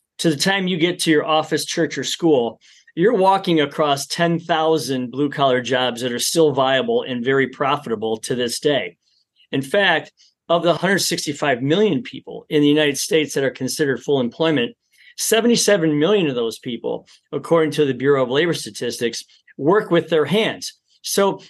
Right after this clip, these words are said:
nearly half the country works with their hands, and yet all the smart people, the college people, the professors, the teachers, the guidance counselors, are all trying to put a hundred percent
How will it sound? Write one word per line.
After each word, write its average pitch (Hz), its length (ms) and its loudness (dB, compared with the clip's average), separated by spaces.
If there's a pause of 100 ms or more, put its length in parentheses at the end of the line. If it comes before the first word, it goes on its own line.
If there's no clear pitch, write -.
(120)
nearly 240 520 4
half 208 340 0
the 208 100 -2
country 185 460 -2
works 170 340 0
with 156 220 0
their 135 160 -2
hands, 135 600 -4 (280)
and 151 260 0
yet 156 400 0 (1000)
all 180 200 2
the 214 80 2
smart 214 400 -2
people, 131 520 -8 (260)
the 127 160 0
college 147 420 0
people, 156 540 2
the 123 160 -6
professors, 139 720 0
the 123 120 -8
teachers, 139 520 -2
the 123 100 -6
guidance 156 320 0
counselors, 127 580 -4 (320)
are 156 160 2
all 180 160 4
trying 175 320 0
to 156 60 0
put 165 360 2
a 147 80 0
hundred 247 580 2
percent 131 600 -2